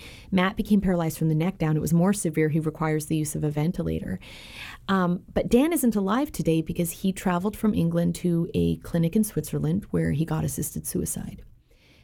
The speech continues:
Matt, on the other hand, is thriving. He volunteers with children. He raises money for spinal cord research. He's a motivational speaker and a writer. Now, both Dan and Matt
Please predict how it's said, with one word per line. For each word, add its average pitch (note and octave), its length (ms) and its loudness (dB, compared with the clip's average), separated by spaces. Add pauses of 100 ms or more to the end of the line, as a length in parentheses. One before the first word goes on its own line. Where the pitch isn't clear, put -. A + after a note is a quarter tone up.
(120)
Matt, B3 460 2
on G3 80 2
the F3+ 160 2
other E3 160 0
hand, E3 420 2
is E3+ 200 0
thriving. F3+ 640 0
He G#3 240 0
volunteers F#3 580 0
with - 140 -4
children. D#3+ 440 0
He F3 100 2
raises E3 360 0
money D#3+ 200 0
for E3 100 -6
spinal D#3 380 -2
cord D3+ 260 0
research. D3+ 540 -2
He's D#3+ 320 0
a - 20 2
motivational E3 500 0
speaker D3+ 560 -2
and D#3 220 -2
a D3+ 40 0
writer. G#3+ 420 0 (640)
Now, G#3+ 160 6
both A#3+ 400 4
Dan G3+ 280 2
and F3 160 2
Matt G3 460 0